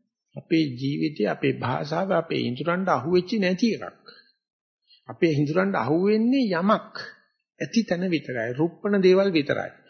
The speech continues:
ඒ රුප්පණ දේවල් අතර විශාල හිස් තැනක් තියෙනවා. අපේ හිතට අහුවෙන්නේ නැහැ. මොකද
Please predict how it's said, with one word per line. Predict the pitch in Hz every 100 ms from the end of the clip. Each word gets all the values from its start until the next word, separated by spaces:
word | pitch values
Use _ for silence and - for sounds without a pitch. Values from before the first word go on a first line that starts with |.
| - -
ඒ | - 185
රුප්පණ | 180 180 220 214
දේවල් | 196 214 220
අතර | 214 214 220
විශාල | 202 - 226 262 226
හිස් | 156 208 -
තැනක් | 247 196 139
තියෙනවා. | - 123 147 175
අපේ | - 143
හිතට | 151 -
අහුවෙන්නේ | 139 135 165 123 113 139
නැහැ. | 185
මොකද | 160 165